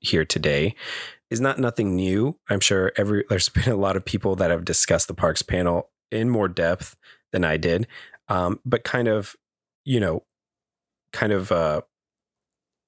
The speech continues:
repeating the same thing. Like, everyone's, you've heard it all before, I'm sure, is what I'm trying to get. Ah, sorry.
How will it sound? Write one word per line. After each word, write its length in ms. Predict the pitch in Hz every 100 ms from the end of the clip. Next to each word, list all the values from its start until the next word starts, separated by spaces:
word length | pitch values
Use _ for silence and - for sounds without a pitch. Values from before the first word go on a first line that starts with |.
| 131 160
repeating 580 | 127 120 - 127 120
the 60 | 95
same 240 | - 85
thing. 240 | - - 82
Like, 220 | 110 107
everyone's, 460 | 120 123 117 107 - - _ -
you've 220 | - 147 120
heard 160 | 123
it 80 | 107
all 100 | 90
before, 340 | 80 - - -
I'm 160 | 98
sure, 280 | 98 - - - - - - -
is 160 | 104
what 100 | 110
I'm 80 | 92
trying 240 | - 78
to 80 | 69
get. 100 | 64 -
Ah, 260 | 87 69 - -
sorry. 420 | - 78 71 71